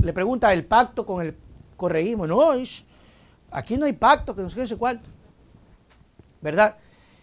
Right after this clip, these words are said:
"Pero hay un acuerdo legislativo, se eligieron bien las autoridades". "Sí, pero eso no tiene nada que ver". "Él no va a estar de acuerdo con la impunidad", dice el señor Noboa. Pero rápidamente, cuando habla primero de la impunidad,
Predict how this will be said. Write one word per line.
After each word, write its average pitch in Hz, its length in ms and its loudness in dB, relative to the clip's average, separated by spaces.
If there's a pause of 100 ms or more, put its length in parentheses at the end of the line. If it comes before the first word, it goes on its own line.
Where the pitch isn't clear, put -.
(180)
"Pero 220 160 6
hay 302 80 6
un 320 100 0
acuerdo 311 380 0
legislativo, 208 760 0
se 165 320 2
eligieron 156 320 0
bien 254 140 2
las 247 80 2
autoridades". 175 580 2
"Sí, 302 160 -6
pero 254 160 -4
eso 247 160 -4
no 247 80 -6
tiene 240 140 -6
nada 240 160 -4
que 220 100 -12
ver". 240 120 -12 (1200)
"Él 254 240 4
no 240 80 2
va 233 80 4
a 175 40 -4
estar 226 140 -4
de 226 60 0
acuerdo 226 320 -2
con 220 80 -6
la 202 80 -6
impunidad", 180 440 0
dice 175 180 -4
el 156 80 -8
señor 160 260 -4
Noboa. 127 320 -10 (540)
Pero 208 180 2
rápidamente, 262 920 2 (800)
cuando 196 320 0
habla 277 280 6
primero 247 280 2
de 254 80 4
la 220 60 0
impunidad, 202 680 4